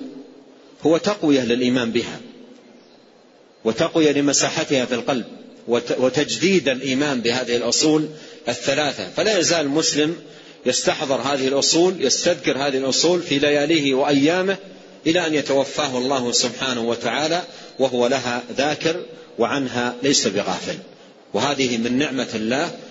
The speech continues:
سبحانه وتعالى على عبده المؤمن. قال:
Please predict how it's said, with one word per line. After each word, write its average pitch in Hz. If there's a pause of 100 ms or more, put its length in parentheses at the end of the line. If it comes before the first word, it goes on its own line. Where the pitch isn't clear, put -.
(200)
سبحانه 131
وتعالى 113 (540)
على 123
عبده 123 (580)
المؤمن. 107 (2000)
قال: 170